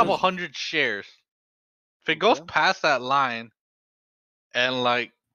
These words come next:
Speaker 1: if it gets to that line where I have my stop loss, and I just sell and just make, like, an e-, just break even, then it's okay. And if I see that it's starting to trend back up, even if I ha-, if I, it can only buy eighty shares back, you know,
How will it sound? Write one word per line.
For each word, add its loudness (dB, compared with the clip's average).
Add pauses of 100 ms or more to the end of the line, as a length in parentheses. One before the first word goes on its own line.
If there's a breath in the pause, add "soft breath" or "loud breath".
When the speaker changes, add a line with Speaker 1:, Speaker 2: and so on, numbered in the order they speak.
(440)
Speaker 1:
if -2
it 2
gets 0
to -18
that 4
line 2
where 2
I 2
have 0
my -4
stop -8
loss, 0
and -12
I -6
just -10
sell 0
and -6
just -12
make, -8
like, -10
an -12
e-, -16
just -20
break -4
even, -6 (1160)
then -10
it's -10
okay. -6 (600)
And 0
if 0
I 6
see 2
that 8
it's -2
starting 4
to 0
trend 0
back 2
up, 2
even -4
if -6
I -2
ha-, 2
if -10
I, -2
it -16
can -6
only -6
buy -2
eighty -10
shares -10
back, -4 (1040)
you -12
know, -14